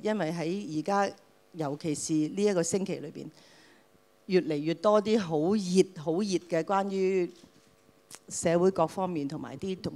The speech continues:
傳媒有關嘅問題。喺啲咁熱、咁熱嘅，嘅題目中間呢，我竟然想講返公營廣播呢個咁古老嘅題目，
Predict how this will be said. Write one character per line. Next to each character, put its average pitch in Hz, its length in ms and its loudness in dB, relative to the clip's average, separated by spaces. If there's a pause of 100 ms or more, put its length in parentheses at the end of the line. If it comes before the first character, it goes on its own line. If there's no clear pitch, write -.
傳 139 220 -6
媒 135 180 -4
有 147 140 -2
關 175 200 0
嘅 165 80 -2
問 135 180 -6
題。 151 100 -10 (600)
喺 208 140 6
啲 269 180 2
咁 208 140 4
熱、 180 400 0
咁 180 60 0
熱 170 340 -2
嘅， - 20 -16 (280)
嘅 175 140 0 (100)
題 151 180 2
目 151 140 0
中 220 240 0
間 214 200 4
呢， 226 160 2 (360)
我 185 280 -2
竟 147 120 0
然 185 560 4
想 165 400 -4
講 156 280 0
返 208 320 0 (200)
公 208 400 -2
營 123 260 -6
廣 165 280 -4
播 147 220 2
呢 185 140 -4
個 156 240 0
咁 151 140 -2
古 151 340 0
老 170 120 2
嘅 135 180 -4
題 - 180 -8
目， 131 160 -2